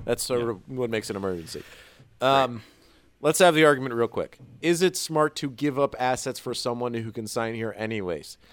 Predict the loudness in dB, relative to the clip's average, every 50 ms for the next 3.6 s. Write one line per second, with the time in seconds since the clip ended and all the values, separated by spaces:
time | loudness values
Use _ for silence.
0 | -20 _ _ _ _ -2 0 2 2 2 0 0 2 2 2 2 0 -2 -4 -10
1 | _ _ _ _ _ _ _ _ _ _ _ _ _ _ _ _ _ _ _ _
2 | -10 -6 -2 -2 -2 -2 -2 -4 -2 0 0 0 0 -2 -4 -4 -2 0 2 2
3 | 2 2 2 0 -2 -2 -2 -4 -6 -6 -8